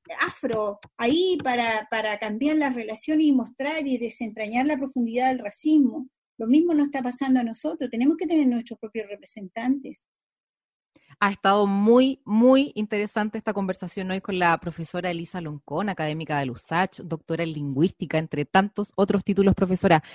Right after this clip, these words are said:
Speaker 2: Lamentablemente ya se nos acabó el tiempo. Le quería agradecer por esta entrevista con Palabra Pública, Letras para el Debate.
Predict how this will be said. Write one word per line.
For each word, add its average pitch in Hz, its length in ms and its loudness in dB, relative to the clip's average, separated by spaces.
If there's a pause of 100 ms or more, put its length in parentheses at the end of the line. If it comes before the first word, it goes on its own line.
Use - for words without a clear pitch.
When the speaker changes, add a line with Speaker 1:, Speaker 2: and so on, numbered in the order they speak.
(160)
Speaker 2:
Lamentablemente 226 1000 4
ya 190 160 4
se 214 120 0
nos 190 160 4
acabó 165 280 2
el 170 120 0
tiempo. 202 460 2
Le 214 140 2
quería 165 240 2
agradecer 170 680 0 (120)
por 180 260 10
esta 170 240 4
entrevista 156 600 0
con 175 140 2
Palabra 165 380 4
Pública, 190 560 6
Letras 180 300 4
para 175 160 4
el 170 60 2
Debate. 170 360 2